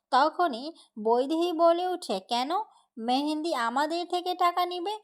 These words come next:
তখনই কৌশিকী বলে, "তোমরা কিভাবে টাকা নিবে? তোমাদের তো টাকা নেয়ার কোনো অথরিটি নাই,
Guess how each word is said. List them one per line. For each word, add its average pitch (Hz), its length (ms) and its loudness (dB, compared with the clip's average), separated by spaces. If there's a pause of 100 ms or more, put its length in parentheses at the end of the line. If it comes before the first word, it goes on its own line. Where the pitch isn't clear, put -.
(360)
তখনই 294 440 2
কৌশিকী 294 580 0
বলে, 311 320 4 (380)
"তোমরা 320 340 4
কিভাবে 359 440 4
টাকা 196 320 0
নিবে? 170 280 -6 (420)
তোমাদের 294 420 0
তো 370 140 -2
টাকা 240 340 4
নেয়ার 330 260 -2
কোনো 339 200 -2
অথরিটি 302 680 2
নাই, 339 200 0